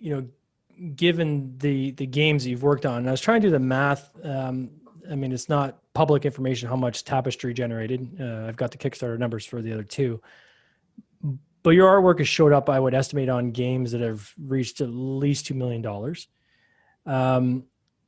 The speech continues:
so you've got an established name, right? So when someone's coming to you specifically, they're probably coming to you not just because they love your style,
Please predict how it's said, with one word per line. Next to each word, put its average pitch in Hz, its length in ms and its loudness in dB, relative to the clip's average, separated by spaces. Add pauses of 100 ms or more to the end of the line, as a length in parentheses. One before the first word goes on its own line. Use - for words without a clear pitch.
(240)
so 175 260 6
you've 170 220 6
got 190 140 8
an 185 80 6
established 151 420 4
name, 120 300 -2
right? 127 300 -4
So 147 320 4
when 147 200 2
someone's 202 300 4
coming 165 240 2
to 151 140 -4
you 151 280 4
specifically, 147 680 2
they're 131 120 2
probably 151 220 4
coming 143 200 0
to 139 80 -2
you 131 60 -2
not 156 240 4
just - 180 -4
because 135 280 -2
they 127 80 -2
love 120 180 -2
your 117 80 -6
style, 131 520 2